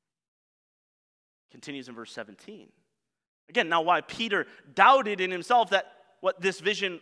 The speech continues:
which he had seen should mean. Behold, the men which were sent from Cornelius had made inquiry of Simon's house and stood before the gate.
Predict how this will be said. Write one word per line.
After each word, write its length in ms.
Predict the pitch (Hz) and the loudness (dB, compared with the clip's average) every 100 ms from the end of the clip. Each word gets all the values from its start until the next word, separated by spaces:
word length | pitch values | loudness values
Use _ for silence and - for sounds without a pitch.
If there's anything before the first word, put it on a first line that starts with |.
| - | -10
which 160 | 170 | -10
he 100 | - | -6
had 140 | 175 143 | -6 -6
seen 240 | 180 165 | -10 -12
should 180 | - 139 | -12 -14
mean. 420 | 180 233 131 151 _ _ _ _ _ _ | -12 -14 -16 -20 _ _ _ _ _ _
Behold, 360 | 180 214 294 | -6 -2 0
the 80 | 214 | 0
men 260 | 208 285 285 | 2 2 2
which 160 | 226 | -2
were 100 | 214 | -4
sent 260 | - 302 262 | 0 -2 0
from 160 | 233 | -4
Cornelius 440 | 208 226 294 247 - - | -4 -4 0 0 -2 -4
had 120 | 254 247 | -2 2
made 160 | 254 | 4
inquiry 580 | 233 - 247 320 320 254 | 2 2 6 8 6 2
of 100 | 220 | 2
Simon's 320 | 247 233 214 | 2 2 2
house 260 | 269 285 233 | 2 2 2
and 120 | 208 | -6
stood 460 | - - 311 339 254 | -10 -8 -8 -8 -6
before 560 | 269 - - 294 330 | -6 -4 0 4 4
the 140 | 254 208 | 2 -2
gate. 440 | 160 247 330 277 | 2 4 4 0